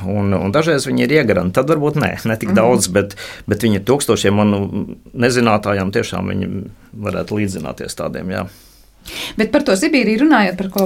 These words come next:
Speaker 2: pēdējā laikā arī, nu, presē nākas lasīt, eh, es saprotu, nu, tā teritorija ir milzīga, tie cilvēki, kas tur arī apdzīvo šo teritoriju, ik pa laikam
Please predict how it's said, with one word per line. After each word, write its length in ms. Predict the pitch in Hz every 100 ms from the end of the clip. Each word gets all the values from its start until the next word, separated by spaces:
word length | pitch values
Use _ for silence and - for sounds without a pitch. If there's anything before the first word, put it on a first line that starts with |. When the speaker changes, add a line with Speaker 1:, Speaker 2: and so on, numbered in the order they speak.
| 185
Speaker 2:
pēdējā 300 | 247 185 185
laikā 240 | 247 247
arī, 140 | 175 185 170
nu, 140 | 196
presē 460 | 208 262 349 262 156 -
nākas 540 | 170 190 208 262 -
lasīt, 400 | 220 277 294 226 - - -
eh, 260 | - 202 196 - - - - -
es 80 | -
saprotu, 300 | 269 277 175
nu, 80 | 214
tā 140 | 165 -
teritorija 460 | 202 196 175 160 147
ir 40 |
milzīga, 540 | 160 170 208 302 269 -
tie 120 | 165
cilvēki, 420 | 156 214 185 151
kas 100 | 160
tur 120 | -
arī 220 | 190 175 156
apdzīvo 460 | 202 190 139 131 139
šo 140 | 156
teritoriju, 380 | 202 170 156 156
ik 60 | -
pa 100 | 147
laikam 300 | 180 180